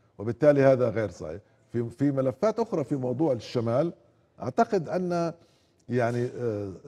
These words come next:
سعر في النهاية هو وزير دفاع، سيلتزم بقرار الكابينت، سيلتزم بقرار نتنياهو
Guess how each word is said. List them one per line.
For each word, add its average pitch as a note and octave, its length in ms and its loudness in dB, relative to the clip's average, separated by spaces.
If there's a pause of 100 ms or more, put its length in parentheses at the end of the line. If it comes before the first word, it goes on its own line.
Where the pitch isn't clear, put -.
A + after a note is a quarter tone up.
(140)
سعر F#3+ 420 0
في C3+ 80 -8
النهاية C3+ 580 2 (420)
هو A#2+ 260 2
وزير A2+ 220 0
دفاع، G#2+ 520 -2
سيلتزم E3+ 560 0
بقرار A2+ 400 -4
الكابينت، G#2 460 -6
سيلتزم A2+ 520 -2
بقرار G2+ 340 -6
نتنياهو C3+ 580 -4